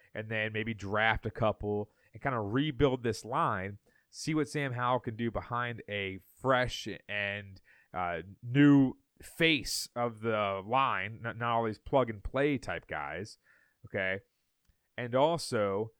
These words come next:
see what you can do on the defensive side through free agency and whatnot, because you got tons of money to free up, okay? So you're looking at that, and like that one tweet said, you're gonna have a rookie deal where you can even have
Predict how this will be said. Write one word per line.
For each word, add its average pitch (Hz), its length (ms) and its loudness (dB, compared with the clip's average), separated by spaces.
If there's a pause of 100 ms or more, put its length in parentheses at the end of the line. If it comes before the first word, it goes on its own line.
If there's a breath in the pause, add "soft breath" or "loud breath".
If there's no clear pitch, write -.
(120)
see 131 240 -2
what 123 180 -2
you 123 80 -4
can 113 160 -6
do 107 400 -2
on 101 120 -8
the 101 60 -8
defensive 113 440 -2
side 101 480 -2
through 101 160 -8
free 104 260 -8
agency 95 280 -12
and 92 100 -10
whatnot, 90 340 -6
because 110 180 -4
you 117 60 -4
got 160 140 2
tons 165 200 0
of 151 60 0
money 151 220 2
to 123 80 -2
free 139 260 2
up, - 200 0 (440)
okay? 104 300 0 (260 soft breath)
So - 140 -10
you're 117 140 -2
looking 165 240 -4
at 117 160 -6
that, 98 260 -4
and 104 140 -14
like 117 200 -4
that 127 160 2
one 160 160 -2
tweet 131 240 -4
said, 113 260 0 (240 soft breath)
you're 107 120 -4
gonna 117 80 0
have 117 100 2
a 104 40 -4
rookie 117 340 0
deal 143 360 0
where 117 140 0
you 113 180 -2
can 113 220 -4
even 110 440 -6
have 113 260 0